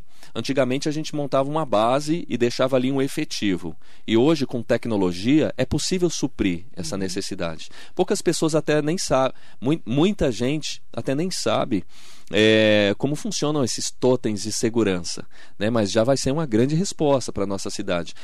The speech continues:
Speaker 1: Já dá pra perceber agora, ainda tá em teste. Em vários locais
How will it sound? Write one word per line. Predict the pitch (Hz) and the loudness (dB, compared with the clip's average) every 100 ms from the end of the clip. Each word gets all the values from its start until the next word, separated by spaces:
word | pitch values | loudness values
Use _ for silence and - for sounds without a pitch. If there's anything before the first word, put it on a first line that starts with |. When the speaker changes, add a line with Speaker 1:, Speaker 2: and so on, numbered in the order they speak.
| - | -6
Speaker 1:
Já | 110 | 0
dá | 107 | 2
pra | 139 | 2
perceber | 151 147 139 151 | 0 0 2 2
agora, | 143 120 110 | 4 4 4
ainda | 110 | 0
tá | 113 139 | -2 -4
em | |
teste. | 147 98 90 - - - - - - - | -2 -2 -2 -8 -10 -10 -10 -10 -10 -8
Em | 117 | -4
vários | 107 131 202 180 | 2 2 2 2
locais | 156 - 107 113 101 - - | 2 2 2 2 2 -4 -8